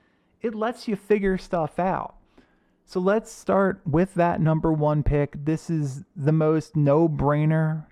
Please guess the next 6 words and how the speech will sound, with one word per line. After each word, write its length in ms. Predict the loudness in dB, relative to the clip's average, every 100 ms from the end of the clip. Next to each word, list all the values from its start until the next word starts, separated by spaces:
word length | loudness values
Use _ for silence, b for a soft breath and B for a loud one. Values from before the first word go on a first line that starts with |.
| -2
number 360 | 2 2 2
one 540 | 2 2 0 0 -2 -2
in 280 | -2 0 -2
quite 500 | -4 -2 0 0 -6 b b b
some 520 | -8 -4 -2 -2 -4
time, 720 | -4 -2 0 0 0 0 -2